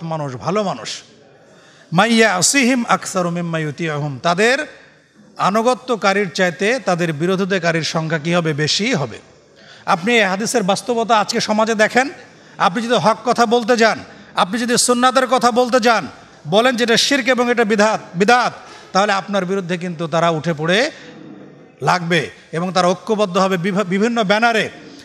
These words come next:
আপনার দাওয়াতি কর্ম প্রচেষ্টাকে বাধাগ্রস্ত করার জন্য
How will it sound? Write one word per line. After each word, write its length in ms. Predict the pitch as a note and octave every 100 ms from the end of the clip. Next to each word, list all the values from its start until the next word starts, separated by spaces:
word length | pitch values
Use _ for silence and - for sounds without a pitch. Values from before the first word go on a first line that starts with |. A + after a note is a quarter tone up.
| -
আপনার 440 | F#3 G3 A3 G#3
দাওয়াতি 360 | F#3+ G#3 F#3 G#3
কর্ম 320 | G#3 G#3+ G#3
প্রচেষ্টাকে 600 | F3+ A3 B3 - F#3+ F#3+
বাধাগ্রস্ত 540 | F#3+ G3 A#3 A#3+ -
করার 340 | A3+ G#3+ G#3 F3
জন্য 320 | G3 F3